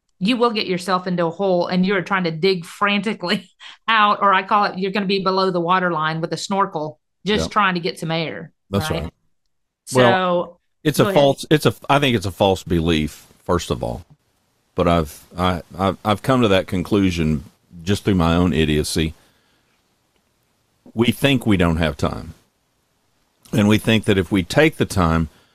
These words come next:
Speaker 2: then the work product falters. And we can't let that falter. And
Speaker 1: And
Speaker 2: in
Speaker 1: it's
Speaker 2: this
Speaker 1: really
Speaker 2: in-
Speaker 1: the opposite.
Speaker 2: No, it's completely the opposite. But that's, we have fooled ourselves into thinking that, just like we fool ourselves into thinking, you know, if I walk out that door,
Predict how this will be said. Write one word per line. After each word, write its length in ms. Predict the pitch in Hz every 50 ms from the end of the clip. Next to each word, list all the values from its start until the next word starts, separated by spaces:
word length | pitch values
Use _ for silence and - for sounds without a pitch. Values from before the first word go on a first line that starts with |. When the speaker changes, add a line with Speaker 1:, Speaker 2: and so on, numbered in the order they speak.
| _ _ _ _ _
Speaker 2:
then 460 | - 98 98 98 95 92 90 85 78 -
the 120 | 78 95 90
work 240 | 90 98 107 -
product 440 | - - 87 80 78 78 73 73 - - _ _ _ _ _ _ _ _ _ _ _ _ _ _
falters. 600 | _ - - 98 87 80 - 69 60 - - - - - - _ _ _ _ _ _ _ _ _ _ _ _ _ _ _
And 240 | - 92 90 85 85
we 120 | 92 110 110
can't 220 | - 117 110 87
let 160 | 98 92 90
that 180 | - 87 82 -
falter. 460 | - 107 101 90 - - 65 67 - - _ _ _ _ _ _ _ _ _ _ _ _ _ _ _ _ _ _ _ _ _
And 180 | 95 98 92 92
Speaker 1:
And 0 |
Speaker 2:
in 60 | 92 -
Speaker 1:
it's 100 | - -
Speaker 2:
this 60 | -
Speaker 1:
really 200 | 254 - 120 -
Speaker 2:
in- 40 | -
Speaker 1:
the 100 | 208 190
opposite. 520 | 190 233 262 - 180 165 - - 120 98 - _ _ _ _ _ _ _ _ _ _ -
Speaker 2:
No, 120 | 123 127
it's 80 | 120 -
completely 420 | - 113 101 127 151 160 123 95
the 160 | 87 80 78 73
opposite. 460 | 69 71 76 - - - 60 - - _ _ -
But 160 | - 123 110
that's, 280 | - 147 151 147 - -
we 280 | 131 139 147 165 185
have 120 | 170 160 -
fooled 260 | - 156 151 151 139
ourselves 460 | 120 113 104 - 127 117 113 104 104
into 160 | 113 101 95
thinking 360 | 90 - 127 131 117 - 92 85
that, 200 | 82 82 80 78
just 200 | 107 107 - -
like 180 | 107 104 -
we 140 | - 98 92
fool 220 | - 120 117 107
ourselves 420 | 104 95 87 - 113 98 95 - 107
into 120 | 101 90 82
thinking, 460 | - 117 101 85 - 95 87 90 - -
you 100 | 135 165
know, 180 | 180 180 180 -
if 180 | - - -
I 80 | 127 135
walk 260 | 135 139 123 120 -
out 200 | 135 123 123 -
that 200 | 135 127 95 101
door, 260 | 120 131 147 156 147